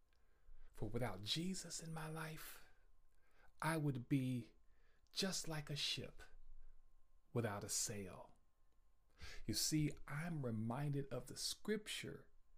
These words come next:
that keeps our outlook on servanthood a top priority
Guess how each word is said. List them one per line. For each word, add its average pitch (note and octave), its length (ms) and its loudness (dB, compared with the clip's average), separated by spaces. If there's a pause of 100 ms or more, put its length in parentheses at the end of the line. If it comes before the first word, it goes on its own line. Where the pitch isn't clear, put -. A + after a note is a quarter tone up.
(280)
that - 240 -6
keeps G#3 500 2 (160)
our A#2 240 -2 (100)
outlook D#3 640 2
on A#2 200 2
servanthood B2 1120 2 (720)
a - 220 -6
top - 360 2
priority D3 680 6